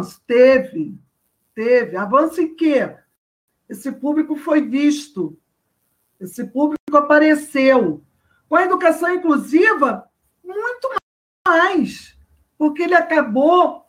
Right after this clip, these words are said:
mostrando para o outro que todo mundo é diferente, e não só as pessoas com deficiência. Todo mundo tem algo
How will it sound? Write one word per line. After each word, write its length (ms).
mostrando 800
para 200
o 40
outro 720
que 500
todo 320
mundo 180
é 60
diferente, 1120
e 120
não 320
só 320
as 120
pessoas 420
com 100
deficiência. 800
Todo 380
mundo 280
tem 460
algo 600